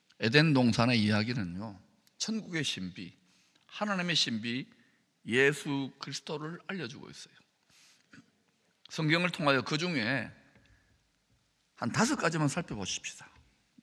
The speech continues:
무수히 많지만은 그 신비 다섯 가지. 첫째,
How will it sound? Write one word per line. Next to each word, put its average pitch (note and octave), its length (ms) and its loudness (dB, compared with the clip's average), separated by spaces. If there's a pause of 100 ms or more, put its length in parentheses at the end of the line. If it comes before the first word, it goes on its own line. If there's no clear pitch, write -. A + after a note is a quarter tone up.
(180)
무수히 G3+ 420 6
많지만은 G#2+ 800 0 (520)
그 B2 100 -4
신비 A2+ 320 -2
다섯 A#2 220 -8
가지. - 160 -6
첫째, D3+ 360 2